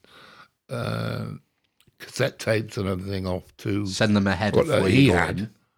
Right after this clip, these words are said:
Speaker 2: going.
Speaker 1: Martin had, yeah.
Speaker 2: Right. So you'd
Speaker 1: Martin.
Speaker 2: post dem-, like, demos and
Speaker 1: Oh.
Speaker 2: albums ahead of wherever you were touring.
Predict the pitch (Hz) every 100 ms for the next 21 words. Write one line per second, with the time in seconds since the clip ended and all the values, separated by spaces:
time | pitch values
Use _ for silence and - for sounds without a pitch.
0 | _ 120 - 123 113 - 90 78 80 95
1 | 117 98 - _ 87 90 87 90 - 101
2 | 101 113 110 107 - - _ _ - 90
3 | 104 101 101 95 90 95 92 92 90 -
4 | 87 - 92 92 87 90 90 - - 82
5 | 98 90 85 90 87 87 87 85 85 -
6 | 92 90 82